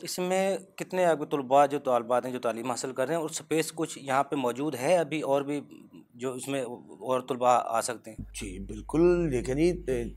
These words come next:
Speaker 2: लाहौर की आबादी गालबन एक करोड़ से भी
Speaker 1: दो करोड़ से, जी।
Speaker 2: दो करोड़ के, अ, तजावुज़ कर गई है।
Speaker 1: जी, जी।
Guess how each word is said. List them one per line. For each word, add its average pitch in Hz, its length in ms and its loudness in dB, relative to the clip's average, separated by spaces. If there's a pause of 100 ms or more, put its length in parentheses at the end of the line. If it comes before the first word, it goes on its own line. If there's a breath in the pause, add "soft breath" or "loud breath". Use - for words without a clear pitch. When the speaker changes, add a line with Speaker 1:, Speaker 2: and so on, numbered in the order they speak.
(120)
Speaker 2:
लाहौर 107 380 4
की 131 120 -2
आबादी 113 320 2
गालबन 113 400 0
एक 117 220 -2
करोड़ 117 260 0
से 123 140 -6
भी 127 160 2
Speaker 1:
दो 175 220 8
करोड़ 131 240 2
से, - 140 -12
जी। 113 120 -10
Speaker 2:
दो 151 180 12
करोड़ 147 400 6 (100)
के, 151 140 4
अ, 120 520 2
तजावुज़ 120 400 6
कर 120 180 4
गई 131 220 4
है। 117 300 6
Speaker 1:
जी, 139 160 -2
जी। 107 200 -10